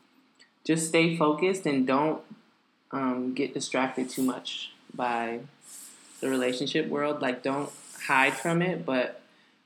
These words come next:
don't get swallowed up into it to where you forget about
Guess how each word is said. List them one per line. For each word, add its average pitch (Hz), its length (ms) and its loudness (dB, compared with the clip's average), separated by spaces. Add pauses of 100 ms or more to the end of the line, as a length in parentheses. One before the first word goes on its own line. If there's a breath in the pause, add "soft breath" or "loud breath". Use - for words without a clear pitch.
(100)
don't 135 200 2
get 135 180 0
swallowed 135 460 4
up 127 200 0
into 147 360 0
it 156 160 2
to 139 120 -2
where 123 200 0
you 123 180 -2
forget 123 300 -2
about 113 420 -4